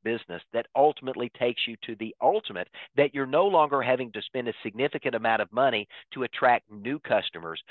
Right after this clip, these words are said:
because you're training your existing customers to become your sales team. Now, that takes time, and in the interim, you've got to invest money to do so. And when I talk to financial advisors that aren't investing in themselves,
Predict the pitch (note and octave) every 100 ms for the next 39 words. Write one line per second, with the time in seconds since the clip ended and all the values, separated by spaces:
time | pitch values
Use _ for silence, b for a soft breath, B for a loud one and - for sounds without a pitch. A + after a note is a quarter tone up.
0 | B - - G2 F#2+ G2 - B2 B2+ A#2
1 | G2+ F#2+ E2+ A2+ - G2 - C3+ C3 F#2+
2 | E2+ - B - D3+ - D#3 D3 C#3+ -
3 | D3 E3 - - _ _ _ _ - B
4 | F#3 F#3 D3 A3 A#3 A3+ F#3 - F3+ D#3+
5 | D3 C#3+ - F3 A3+ D3+ A#2 A2+ B B
6 | C3+ B2+ - D3 G#3 - F#3 D#3 D3 D3
7 | - B2+ B2+ A#2+ A2+ G#2+ C3 - F2 F2+
8 | G2+ G2+ B B G3 A3 - A3+ - E3+
9 | E3+ D#3 D3+ C#3+ B2 C3 C#3 C3+ B2+ -
10 | C3+ - D3+ G3+ - D3 A#2+ B2 - G#2+
11 | G2+ F2+ - F2+ F2+ -